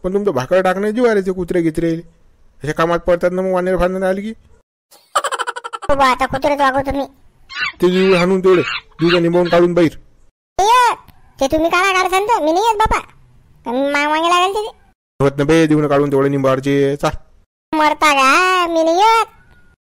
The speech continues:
Speaker 2: जाऊ घरी, चला, चला लवकर घरी. जाऊ द्या, ते वानेर फानेर खाऊ द्या, भुईमुंग किती खाल्ला चाली. काय मरता आधी?
Speaker 1: चल मग, चल, जाऊ दे, चल घरीच. खाऊ दे बिचारेल, मुक्या पाण्याने कधी कोणतं काय खा मग.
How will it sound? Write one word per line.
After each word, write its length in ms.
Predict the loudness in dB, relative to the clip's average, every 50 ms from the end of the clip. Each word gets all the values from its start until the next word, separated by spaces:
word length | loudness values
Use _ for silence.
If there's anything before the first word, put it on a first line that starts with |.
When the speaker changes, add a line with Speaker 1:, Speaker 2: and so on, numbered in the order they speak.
| 2
Speaker 2:
जाऊ 280 | 4 6 6 6 6 4
घरी, 100 | 4 2
चला, 220 | 2 2 0 0 -2
चला 480 | -4 -10 _ _ -4 -2 2 2 4
लवकर 260 | 4 4 2 2 0
घरी. 160 | 2 0 0 -2 -4 -8 -20 -20 _ _ _ _ _ _ _ 2
जाऊ 80 | 2
द्या, 120 | 4 4 4
ते 100 | 4 2
वानेर 340 | 2 2 0 0 0 0
फानेर 280 | 0 0 0 0 0 -2 0 0
खाऊ 80 | 0
द्या, 260 | 2 2 2 2 0
भुईमुंग 340 | 0 0 0 0 0 -2 -6
किती 180 | -8 -8 -10 -10
खाल्ला 240 | -6 -2 0 0 0
चाली. 260 | 2 0 -2 -2 -4
काय 440 | -10 -12 _ -12 -8 -6 -4 -2 -2
मरता 340 | 0 0 -2 0 0 0
आधी? 240 | 0 0 -2 -6 -8 -10 -14 _ -16 -14 -10 -10 -10 -10 -12 _ _ _ -10 -6 -6 -6 -6 _ _ -20 _ -14 -14
Speaker 1:
चल 360 | -14 _ _ _ _ _ -2
मग, 140 | 0 0 -2
चल, 180 | -2 0 -2 -2 -2 -4 -18 _ _ -20 _ _ -2
जाऊ 140 | 0 2
दे, 100 | 2 2
चल 180 | 2 2 -2 0
घरीच. 300 | 0 0 -2 -4 -6 -8 _ _ _ _ _ _ _
खाऊ 120 | 0 2 2
दे 100 | 4 2
बिचारेल, 360 | 2 0 0 0 2 2 0
मुक्या 260 | -2 -4 -2 -2 0
पाण्याने 280 | 0 0 0 0 -2 -2
कधी 140 | -2 -2 -4
कोणतं 260 | -2 -4 -4 -4 -4
काय 180 | -4 -2 -2 -2 0
खा 180 | 0 -2 -2
मग. 280 | -2 -2 -4 -4 -4 -8